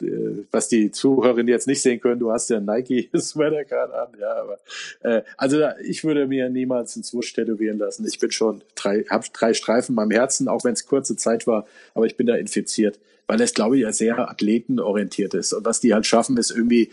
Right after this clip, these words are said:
dass die, dass die Athletinnen und Athleten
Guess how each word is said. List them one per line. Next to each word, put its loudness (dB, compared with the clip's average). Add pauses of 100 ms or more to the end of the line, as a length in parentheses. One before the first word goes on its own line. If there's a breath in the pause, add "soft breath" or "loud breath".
(460 loud breath)
dass 0
die, 0
dass -2
die 4
Athletinnen 4
und 2
Athleten 0